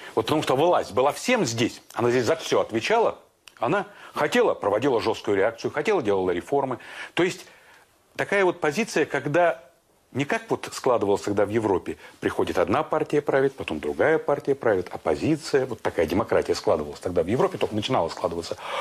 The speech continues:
А здесь была такая вот одна мощная власть, которая, у одной рука была правая, другая левая, одна проводила реформы, другая реакция. Вот что хотела, то и делала.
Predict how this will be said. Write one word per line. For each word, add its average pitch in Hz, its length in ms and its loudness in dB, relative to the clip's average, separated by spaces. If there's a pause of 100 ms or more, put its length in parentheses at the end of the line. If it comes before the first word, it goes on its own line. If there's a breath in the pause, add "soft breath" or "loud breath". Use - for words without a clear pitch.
(160 loud breath)
А 104 100 2
здесь 151 140 4
была 143 200 4
такая 131 180 4
вот 131 100 4
одна 135 380 0
мощная 107 420 -2
власть, 202 220 0
которая, 131 400 2
у 120 240 0
одной 117 240 0
рука 104 240 0
была 98 180 0
правая, 170 380 2
другая 104 340 2
левая, 196 320 0 (200 loud breath)
одна 120 200 -2
проводила 120 400 0
реформы, 156 380 0
другая 120 300 2
реакция. 92 360 -2
Вот 87 80 -2
что - 140 -4
хотела, 165 360 -4
то - 140 -2
и 110 60 0
делала. 73 320 -6